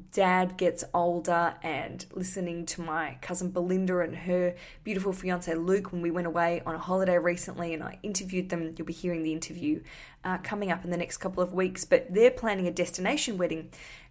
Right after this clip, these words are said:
And one of the things that the idea that the, <laughs> as, as people get older, they get a little bit more, and this is just a huge generalization, but just from our family perspective and this discussion we were having, is the idea that parents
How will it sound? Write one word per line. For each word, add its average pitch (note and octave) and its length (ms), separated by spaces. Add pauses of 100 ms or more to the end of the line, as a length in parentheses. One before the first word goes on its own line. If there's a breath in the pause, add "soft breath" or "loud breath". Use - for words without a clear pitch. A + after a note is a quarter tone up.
And A3+ 120
one C#4 200
of G#4 100
the D#4 100
things A#3 520
that G3 400
the G3 260
idea F#3+ 920
that F3+ 420
the, F#3 520 (800 loud breath)
<laughs> - 800
as, A3 160 (280)
as A#3+ 100
people D#4 240
get D#4 180
older, G3+ 440 (160)
they G#3+ 100
get A3+ 140
a - 20
little C4 160
bit A#3 140
more, F#3 400
and A3+ 100
this C4 140
is C4 80
just - 320
a F#3+ 40
huge F#3+ 360
generalization, E3 840
but F#3 140
just B3+ 160
from A#3 200
our F#3+ 240
family E3+ 380
perspective D#3+ 720 (320 loud breath)
and G3 160
this F#3 100
discussion G#3+ 560
we F3+ 100
were F3 100
having, F3 400 (280 loud breath)
is A#3 80
the A#3 140
idea A#3 500
that E4 200
parents A3 580